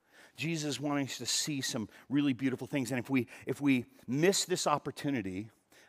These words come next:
I think we miss a lot of things. If you've got your app open, I've got some notes. I want you to plug these in for you, okay? Church Anywhere But Here, it's an opportunity for us to see our oneness.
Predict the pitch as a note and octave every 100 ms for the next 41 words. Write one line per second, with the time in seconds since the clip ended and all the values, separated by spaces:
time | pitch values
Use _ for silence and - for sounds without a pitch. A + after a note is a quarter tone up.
0 | - A#2 D3 C3+ B2+ - B2+ A#2+ A#2 A#2
1 | G#2 A#2 C#3+ F#3+ - - D#3 - C3+ -
2 | B2+ C#3 C3 - - D#3+ E3 D3 - C#3
3 | B2+ C3 B2+ B2+ A#2+ - D3+ C3+ B2 A2+
4 | C3+ A#2 A#2 G2+ A2 - C3 - - -
5 | G#3+ G#3 A3 G3+ F3 D#3+ F#3 G3 F#3 -
6 | - - E3+ D#3 F3+ G3 F3 F3 E3+ D#3+
7 | - C#3+ C3+ - B2 - - F#3+ F3 C#3
8 | B2+ - - - _ _ B2 A2+ A2+ G2+
9 | E2+ -